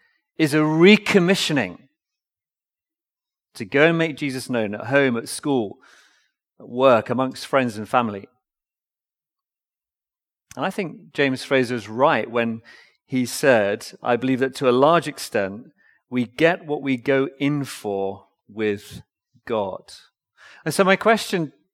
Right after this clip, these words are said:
to us this morning is, what have you gone in for with God? So think of where God's placed you in this particular season of life.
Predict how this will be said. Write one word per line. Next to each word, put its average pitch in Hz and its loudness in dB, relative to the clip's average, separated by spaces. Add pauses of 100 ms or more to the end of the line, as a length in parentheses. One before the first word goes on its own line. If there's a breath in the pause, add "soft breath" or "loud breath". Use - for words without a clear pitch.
(120)
to 180 0
us 170 -2
this - -10
morning 151 0
is, 107 -10 (1400 soft breath)
what 160 6
have 233 2
you 214 -4
gone 160 -2
in 139 -2
for 92 -6 (600)
with 107 -10
God? 92 -4 (2500)
So - -4
think 175 -2
of 156 0
where 143 6
God's 135 4
placed - -2
you 113 0
in 151 0
this 160 2
particular 156 0 (180 loud breath)
season 135 -4 (220 loud breath)
of 123 -4
life. - -2